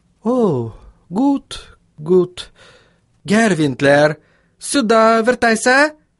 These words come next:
велел Отто, открывая линзу и прячась за иконографом. Из ящика высунулся бесенок, держащий наготове кисточку. Свободной рукой Отто медленно поднял закрепленную на палке клетку,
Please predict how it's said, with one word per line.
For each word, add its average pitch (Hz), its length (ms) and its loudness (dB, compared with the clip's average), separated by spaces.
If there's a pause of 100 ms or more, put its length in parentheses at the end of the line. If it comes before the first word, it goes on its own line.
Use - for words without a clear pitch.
(240)
велел 143 560 2
Отто, 175 540 0 (200)
открывая 139 580 2
линзу 165 400 2
и 175 160 4
прячась 151 500 0
за 131 200 0
иконографом. 107 720 -2 (520)
Из 104 200 -6
ящика 135 540 0
высунулся 117 540 -2
бесенок, 156 540 -2 (420)
держащий 151 600 0
наготове 165 520 0
кисточку. - 680 -8 (480)
Свободной 143 680 0
рукой 185 360 2
Отто 165 500 0
медленно 160 600 0
поднял 151 460 0
закрепленную 139 720 0
на 127 160 0
палке 120 380 0
клетку, 180 540 -2